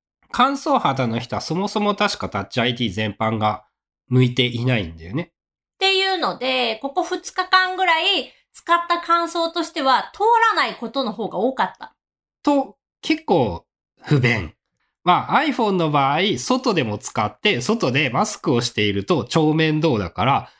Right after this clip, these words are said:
Speaker 1: タッチアイディーの方がいいっていうのはあるけど、iPadの春菜の使い方の場合、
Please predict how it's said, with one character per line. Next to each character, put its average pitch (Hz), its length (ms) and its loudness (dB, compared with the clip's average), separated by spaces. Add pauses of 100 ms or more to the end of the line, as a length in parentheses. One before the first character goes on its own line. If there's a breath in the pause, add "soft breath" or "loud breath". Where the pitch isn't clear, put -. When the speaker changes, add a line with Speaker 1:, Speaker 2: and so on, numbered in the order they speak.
Speaker 1:
タ 117 100 -2
ッ 123 160 -2
チ 147 120 0
ア 139 80 2
イ 143 120 -2
デ 143 80 0
ィ 131 120 2
ー - 20 -2
の 113 80 -2
方 117 280 0
が 107 120 -2
い 127 180 2
い 120 120 -6
っ - 20 -20
て 120 120 0
い 131 120 4
う 156 60 2
の 127 120 0
は 107 120 2
あ 117 60 2
る 110 100 -2
け 92 160 -4
ど、 127 240 0 (340 loud breath)
iPad 214 600 0
の 151 160 2
春 233 340 2
菜 170 120 0
の 135 100 -2
使 - 280 -4
い 170 60 -2
方 170 260 -2
の 165 140 0
場 165 200 2
合、 - 20 0